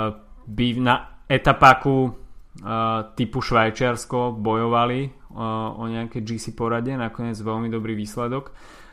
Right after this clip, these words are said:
v drese Spojených arabských emirátov. No a takisto Enric Mas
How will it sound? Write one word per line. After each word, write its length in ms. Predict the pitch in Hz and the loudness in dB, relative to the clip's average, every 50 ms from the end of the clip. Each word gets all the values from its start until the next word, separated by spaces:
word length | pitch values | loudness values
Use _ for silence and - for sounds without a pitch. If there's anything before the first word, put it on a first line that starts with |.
| - - 113 | -16 -10 -6
v 260 | 110 110 107 107 107 107 107 | -6 -4 -4 -4 -4 -4 -4
drese 320 | 110 113 107 - - - | -4 -4 -6 -8 -10 -10
Spojených 480 | - - 120 117 117 120 110 - - 113 | -4 -2 -2 0 0 -2 -4 -6 -4 -2
arabských 480 | 113 113 120 120 - - - 120 101 | -2 0 0 -2 -4 -6 -6 -4 -2
emirátov. 640 | 107 107 113 113 117 117 117 - 143 139 143 147 143 - - - - - - - - - - - - - - - - - - 127 | -2 -2 0 0 0 0 0 0 0 0 0 -2 -4 -10 -16 -20 -20 -20 -20 -20 -20 -20 -20 -20 -20 -20 -20 -20 -20 -10 0 4
No 40 | 123 127 | 6 6
a 80 | 120 | 6
takisto 640 | - 131 127 127 - - - 147 143 143 143 143 143 - 147 | 6 4 4 2 2 4 8 10 10 10 10 8 6 4 4
Enric 320 | 131 135 147 147 147 143 | 4 6 6 6 6 4
Mas 480 | 139 135 135 139 131 117 - - - | 6 8 8 10 10 8 6 0 -8